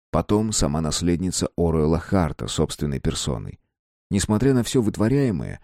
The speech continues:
она как-то умудряется улыбнуться мне.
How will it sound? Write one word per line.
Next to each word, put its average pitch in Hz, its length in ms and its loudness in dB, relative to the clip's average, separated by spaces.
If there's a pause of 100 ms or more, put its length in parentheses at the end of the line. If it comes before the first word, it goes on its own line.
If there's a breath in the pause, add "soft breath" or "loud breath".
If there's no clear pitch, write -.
(140)
она 104 560 2
как-то 117 320 0
умудряется 120 560 2
улыбнуться 117 600 2
мне. 55 280 -8